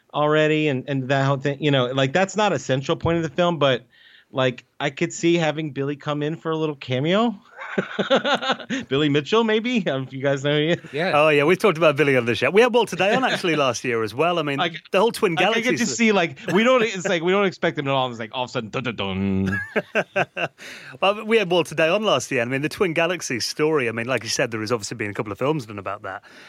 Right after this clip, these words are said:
Speaker 3: Um, but it is very interesting, the rise of competitive gaming, too. I mean, uh, so that is something you're gonna be touching on in, in, in the film as well?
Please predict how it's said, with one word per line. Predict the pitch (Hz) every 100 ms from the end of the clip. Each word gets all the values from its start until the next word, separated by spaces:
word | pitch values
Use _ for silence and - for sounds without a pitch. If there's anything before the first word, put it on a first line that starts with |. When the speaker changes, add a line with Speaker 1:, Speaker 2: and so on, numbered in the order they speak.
| -
Speaker 3:
Um, | - 131 131
but | 135
it | 247
is | 269
very | 180 208 208
interesting, | 233 208 156 160 131
the |
rise | 139 139 123
of | 143
competitive | - 139 - 143 - 123 110
gaming, | 135 127 120 104
too. | - 170 175
I | 127
mean, | 120 113 - - -
uh, | 135 - 160
so | - 160
that | 170
is | 151
something | 175 160
you're |
gonna | 151 151
be |
touching | 147 170 - 156
on | 151
in, | 147 143 - -
in, | 156
in | 156
the | 151
film | - 156
as | 151
well? | 160 175